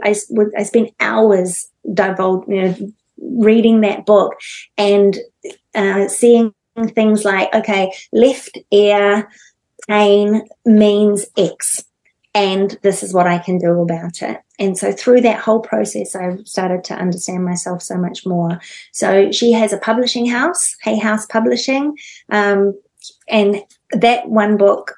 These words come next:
she's got lots of, had, she's, she wrote lots of books, but that one book really transformed my entire life. And I live pain-free now.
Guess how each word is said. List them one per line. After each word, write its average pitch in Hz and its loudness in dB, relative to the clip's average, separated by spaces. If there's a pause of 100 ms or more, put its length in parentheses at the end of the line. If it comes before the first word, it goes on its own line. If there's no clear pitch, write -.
(120)
she's 214 -4
got 196 2
lots 214 2
of, - -14
had, 190 -8
she's, 208 -6 (180)
she 226 -2
wrote 220 2
lots 196 0
of - -18
books, - -4
but - -8
that 196 -2
one 196 -2
book 180 -2 (200)
really 180 2
transformed 180 -6
my 170 -4
entire 170 -4
life. - -12 (520)
And 175 -2 (160)
I 180 -2
live 180 -2
pain-free 180 -4
now. 175 -8